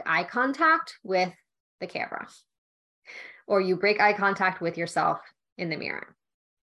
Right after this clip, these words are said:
If you are looking down, you're looking away, and I will preface this by saying a lot of times people will look in certain places when they are thinking, if they're trying to remember information. This is a subconscious programming thing that we do.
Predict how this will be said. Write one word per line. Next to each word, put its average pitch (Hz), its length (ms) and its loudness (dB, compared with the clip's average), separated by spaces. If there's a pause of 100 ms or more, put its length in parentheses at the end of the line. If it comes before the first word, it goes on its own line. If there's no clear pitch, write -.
(180)
If 214 60 -6
you 214 80 6
are 196 140 6
looking 170 260 -2
down, 330 480 8
you're 220 80 4
looking 180 240 0
away, 269 640 6
and 226 280 -4 (180)
I 247 140 6
will 262 120 4
preface 214 300 0
this 190 100 -6
by 196 120 2
saying 185 360 -2
a 185 100 -2
lot 202 220 6
of 214 60 2
times 226 240 0
people 196 240 0
will 185 200 2
look 190 200 0
in 196 100 -6
certain 165 320 -6
places 285 540 2
when 196 160 6
they 170 140 0
are - 220 -2
thinking, 247 520 4
if 185 80 -4
they're 170 100 -2
trying 151 260 -6
to - 100 -10
remember 226 360 4
information. 196 840 0 (120)
This 170 140 -6
is 170 80 -6
a 180 80 -2
subconscious 175 540 -2
programming 170 420 -2
thing 165 140 -4
that - 100 -6
we 156 140 -6
do. 202 440 4